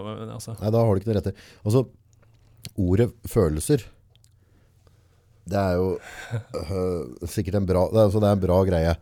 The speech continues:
Speaker 2: Men, øh, men jeg tenker at sånn, følelser er den største begrensningen du og jeg har som menneske.
Speaker 1: Ja.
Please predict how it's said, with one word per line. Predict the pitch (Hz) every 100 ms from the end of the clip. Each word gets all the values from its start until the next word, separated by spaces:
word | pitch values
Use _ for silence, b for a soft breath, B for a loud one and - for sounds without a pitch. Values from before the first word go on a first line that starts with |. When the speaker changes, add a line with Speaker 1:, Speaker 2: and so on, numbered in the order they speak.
| b b b b -
Speaker 2:
Men, | 110 120
øh, | 117 113 95
men | 101 113
jeg | 120
tenker | 98 104
at | 98
sånn, | 107 -
følelser | 107 85 76 82 135 151 120 _ _ _ _ _ _ _ _ _ _ _ _ -
er | 98 101
den | 117
største | - 87 - - 85
begrensningen | 95 73 80 80 104 113 131 107 _ _ -
du | 95 87 90
og | 98
jeg | 92 90
har | 80 101 92
som | - 98
menneske. | 73 - 117 113 b b
Speaker 1:
Ja. | -